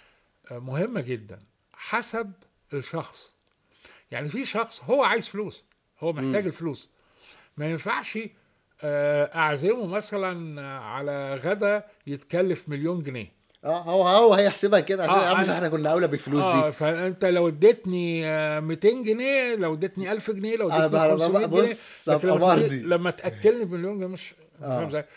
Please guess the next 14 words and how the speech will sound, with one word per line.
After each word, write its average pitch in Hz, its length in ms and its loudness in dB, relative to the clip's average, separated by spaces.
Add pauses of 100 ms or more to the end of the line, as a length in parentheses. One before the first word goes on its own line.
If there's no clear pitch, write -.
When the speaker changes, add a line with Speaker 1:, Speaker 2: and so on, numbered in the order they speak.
(140)
Speaker 1:
في 214 260 0
حد 214 400 4
مثلًا 185 440 2
ممكن 180 400 0
يبقى 160 540 0
التحفيز 180 680 0
بالنسبة 160 540 4
له 226 100 8
شكل 208 240 2
المكتب. 170 420 0 (920)
Speaker 2:
شكل 131 280 -12
المكتب. 123 440 -8
Speaker 1:
شكل 202 280 -2
المكتب. 180 440 -2